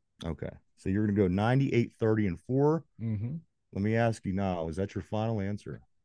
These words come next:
Speaker 2: Final answer.
Speaker 1: All right. All right, you're locked into place. Derpy, both of the gentlemen before you had chose C. I will give you the options one more time.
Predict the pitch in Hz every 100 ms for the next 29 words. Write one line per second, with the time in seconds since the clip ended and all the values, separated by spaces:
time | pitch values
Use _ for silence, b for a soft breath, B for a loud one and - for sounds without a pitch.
0 | - 104 117 143 139 - 104 110 - -
1 | - _ _ _ _ _ _ - - -
2 | 60 50 _ - _ _ _ _ _ _
3 | _ _ _ _ - _ _ _ _ _
4 | _ _ _ _ - - - - - -
5 | 65 98 95 95 98 98 - 95 - 127
6 | 131 87 131 151 143 110 76 - - -
7 | _ - 120 113 110 107 92 120 120 113
8 | 98 - 135 143 107 90 - 135 117 101
9 | - - 156 175 110 101 87 127 120 127
10 | 117 120 104 98 104 131 135 127 147 151
11 | 156